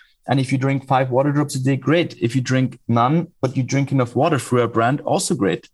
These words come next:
And, um, it's a very vague value proposition at the beginning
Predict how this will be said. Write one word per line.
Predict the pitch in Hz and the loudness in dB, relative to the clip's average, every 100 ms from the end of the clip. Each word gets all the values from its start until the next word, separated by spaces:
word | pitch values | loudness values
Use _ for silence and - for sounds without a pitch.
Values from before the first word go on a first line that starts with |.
| - | -4
And, | 113 120 127 | 0 2 2
um, | 123 123 120 - - - _ _ - | 2 2 -2 -8 -20 -20 _ _ -2
it's | 151 - | 0 2
a | |
very | 139 143 170 190 | 2 4 4 2
vague | 131 120 143 143 135 117 - _ _ _ _ - | 2 2 2 2 0 -4 -20 _ _ _ _ -2
value | 120 135 147 | 0 2 0
proposition | 135 127 127 123 113 | -2 -4 -2 -2 0
at | 120 | -2
the | 113 | 0
beginning | 113 107 110 113 143 156 | -2 0 0 2 0 -2